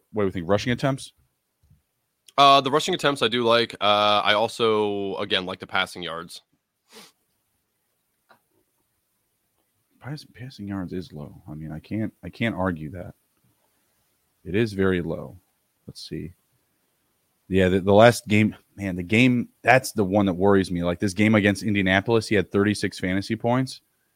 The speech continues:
Speaker 1: He only pa-, he passed the ball less than two hundred yards. Bastard. But again, that's a, a full run s-, scenario here. Uh, let's see, let's see. All right, we'll come back to that one.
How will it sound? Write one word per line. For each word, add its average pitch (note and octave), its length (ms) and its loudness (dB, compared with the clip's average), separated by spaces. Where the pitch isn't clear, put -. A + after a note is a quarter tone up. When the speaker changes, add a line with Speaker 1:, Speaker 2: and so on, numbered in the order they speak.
Speaker 1:
He - 60 -12
only A#2+ 160 -2
pa-, - 220 -8
he B2 100 -8
passed - 300 -2
the B2+ 60 -6
ball A2 200 6
less A#2 160 0
than G2+ 140 -6
two A2+ 180 -10
hundred G2 180 -10
yards. - 440 -12
Bastard. - 300 -20
But G#2+ 120 0
again, E2+ 240 -4
that's F2+ 200 -12
a, D#2+ 120 -10
a F#2+ 80 -6
full F#2+ 300 0
run F2 160 0
s-, - 240 -8
scenario F2 560 -6
here. F2 360 -8
Uh, G2 380 -4
let's G2 160 -10
see, G2+ 560 -10
let's G2 180 -12
see. F#2+ 640 -10
All F2 80 -6
right, E2 40 -4
we'll G2 140 0
come F#2+ 220 -4
back D#2+ 180 -4
to - 80 -10
that E2+ 160 -2
one. E2+ 200 -8